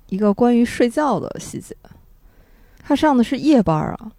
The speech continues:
所以呢，他说每天到了凌晨四五点的时候就困得不行，就是那个时候你只要躺下，可能马上就会睡着，所以呢，他就跟自己默念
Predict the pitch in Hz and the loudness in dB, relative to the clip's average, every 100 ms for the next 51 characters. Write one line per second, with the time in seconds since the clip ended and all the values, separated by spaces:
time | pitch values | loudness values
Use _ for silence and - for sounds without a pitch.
0 | _ - 226 226 185 190 220 233 214 180 | _ -4 0 0 0 0 2 2 2 0
1 | - 208 220 220 190 170 185 214 214 - | 0 0 0 0 0 0 -2 0 -2 0
2 | 233 220 147 156 - 175 165 - - - | 0 0 0 -4 -8 -4 -2 -2 -4 -2
3 | 214 202 208 - - - - 226 269 240 | -2 -2 -6 -8 -12 -12 -2 0 2 0
4 | - 196 196 220 - - 190 180 - - | 0 0 0 -2 -4 -2 0 0 -4 -18
5 | - - - - - - 214 156 190 254 | -20 -20 -20 -20 -14 -2 -2 0 0 0
6 | 170 208 220 254 - 254 277 226 196 208 | 0 -2 -2 -4 -6 -4 0 0 0 -2
7 | 175 107 120 - - - - - - _ | -4 -8 -12 -16 -20 -20 -20 -20 -20 _
8 | - - 269 208 196 226 247 240 185 - | -6 0 2 2 0 0 0 0 0 -2
9 | 254 240 240 180 214 233 196 214 - | 0 0 -2 -4 0 0 0 -2 -6